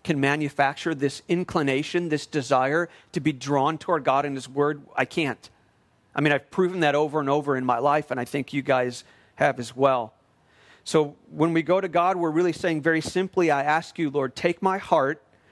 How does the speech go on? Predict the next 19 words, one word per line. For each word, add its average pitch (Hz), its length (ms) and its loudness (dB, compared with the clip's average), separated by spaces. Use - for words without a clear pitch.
which - 160 -6
is 135 140 -4
more 135 240 0
inclined 156 440 -2
to 151 80 -4
my 131 220 2
desires, 131 580 -2
and 143 200 -2
change 196 480 -2
those 165 280 0
desires, 143 640 0
change 190 420 -2
those 165 240 0
inclinations." 143 840 -4
We're 143 160 2
asking 190 460 -2
that 151 180 2
God 160 280 0
create 147 500 -2